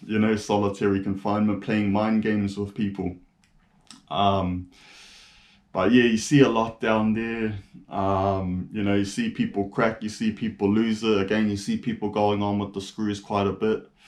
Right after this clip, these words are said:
Um, you know, fighting and, um, that sort of stuff. So you get, you get put in long term for different reasons. Um, like I said, you know, the original,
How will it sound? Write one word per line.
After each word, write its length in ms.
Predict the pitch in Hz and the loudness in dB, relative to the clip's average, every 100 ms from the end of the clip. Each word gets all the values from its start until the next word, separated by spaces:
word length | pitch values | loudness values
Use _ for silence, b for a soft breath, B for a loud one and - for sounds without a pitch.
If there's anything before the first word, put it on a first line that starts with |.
| b b b | b b b
Um, 240 | 95 98 | 0 2
you 80 | 98 | 2
know, 180 | 101 101 | 0 0
fighting 1000 | - 104 107 107 - 117 110 107 107 104 | -2 0 2 0 -4 -4 -2 -2 -2 -2
and, 220 | 87 92 | -4 -4
um, 240 | 92 92 92 | -4 -4 -2
that 160 | 101 | -2
sort 240 | 98 - 104 | -2 -4 -6
of 60 | |
stuff. 480 | 101 - 107 107 - _ b b b | -6 -2 -2 -2 -12 _ b b b
So 100 | - | 8
you 180 | 123 139 | 10 12
get, 160 | 151 | 12
you 120 | 139 147 | 10 10
get 200 | 190 - | 8 8
put 180 | 165 | 4
in 200 | 143 120 | 6 6
long 260 | 123 123 120 | 6 6 4
term 260 | - 120 107 | 0 -2 0
for 120 | 107 | -2
different 440 | 117 117 - 87 | -2 -4 -4 -2
reasons. 640 | 80 120 117 117 117 107 | 0 0 0 -4 -2 -2
Um, 260 | - 107 104 | 0 0 2
like 180 | 113 117 | 2 2
I 80 | 95 | -2
said, 300 | - 107 101 | -2 -4 0
you 60 | |
know, 160 | 101 101 | 0 2
the 180 | 101 101 | 2 2
original, 540 | 117 117 107 104 - | 0 0 0 0 -4